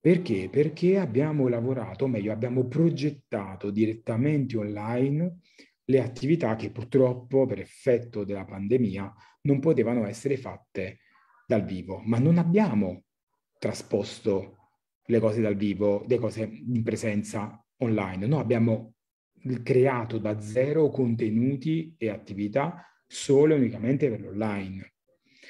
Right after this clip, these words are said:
Ve ne dico una su tutte. Eh, non si potevano fare visite guidate, non si poteva entrare in un museo, molti musei sono stati chiusi. Che cosa abbiamo fatto? Abbiamo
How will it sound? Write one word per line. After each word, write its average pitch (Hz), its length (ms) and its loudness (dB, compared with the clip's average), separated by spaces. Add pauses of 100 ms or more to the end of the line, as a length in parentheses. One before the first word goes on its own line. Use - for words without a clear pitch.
(680)
Ve 131 120 4
ne 135 120 6
dico 139 220 6
una 131 220 6
su 113 220 -8
tutte. - 540 -8 (1000)
Eh, 101 920 0 (760)
non 127 180 2
si 117 100 -4
potevano 110 260 0
fare 110 200 -2
visite 101 240 -4
guidate, 110 580 -4 (340)
non 110 200 2
si 110 100 -8
poteva 101 220 -2
entrare 107 260 0
in 101 60 -2
un 101 80 -2
museo, 110 380 2
molti 98 280 -6
musei 104 480 4
sono 113 120 -6
stati 104 220 -6
chiusi. 123 420 -4 (340)
Che - 120 -6
cosa 170 160 6
abbiamo 110 260 2
fatto? - 520 -4
Abbiamo 101 840 -2